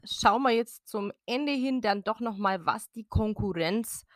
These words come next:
so an diesem Spieltag vor der Brust hat.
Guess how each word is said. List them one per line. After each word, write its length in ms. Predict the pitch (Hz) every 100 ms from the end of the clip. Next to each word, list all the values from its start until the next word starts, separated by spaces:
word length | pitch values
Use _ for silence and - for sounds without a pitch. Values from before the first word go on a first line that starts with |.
| - _ _
so 240 | - - 147
an 140 | 180
diesem 240 | 180 185
Spieltag 560 | 185 - 196 185 185 180
vor 160 | - 180
der 80 |
Brust 400 | 180 185 185 -
hat. 200 | - 101